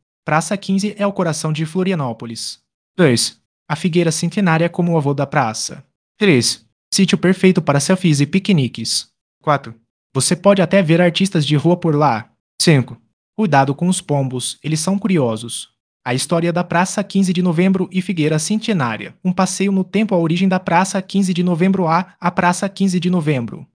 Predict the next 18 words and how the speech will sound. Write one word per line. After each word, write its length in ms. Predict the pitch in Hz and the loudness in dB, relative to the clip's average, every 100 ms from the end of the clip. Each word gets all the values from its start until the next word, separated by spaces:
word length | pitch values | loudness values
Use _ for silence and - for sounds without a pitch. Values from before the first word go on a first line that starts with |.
| _ _ | _ _
Um 100 | 175 | 0
lugar 320 | 175 160 170 | 2 2 0
que 100 | 185 | 0
parece 460 | 190 170 160 147 143 | -2 0 0 0 -4
ter 160 | 165 180 | -4 -4
saído 320 | - 180 185 | -2 -2 0
de 120 | 170 | 0
um 100 | 180 | 0
livro 260 | 165 180 180 | 2 0 0
de 80 | 180 | -2
história, 540 | - 175 160 160 160 | -2 0 0 -2 -4
mas 220 | 170 170 | -4 -4
com 160 | - 185 | -2 -4
menos 320 | 180 185 190 | 0 0 -2
poeira 460 | - 180 147 156 160 | 0 0 2 0 -2
e 80 | 190 | -2
mais 220 | 180 175 | -2 -2
selfies. 760 | - 147 - 127 101 - - | -4 -6 -4 -8 -8 -10 -12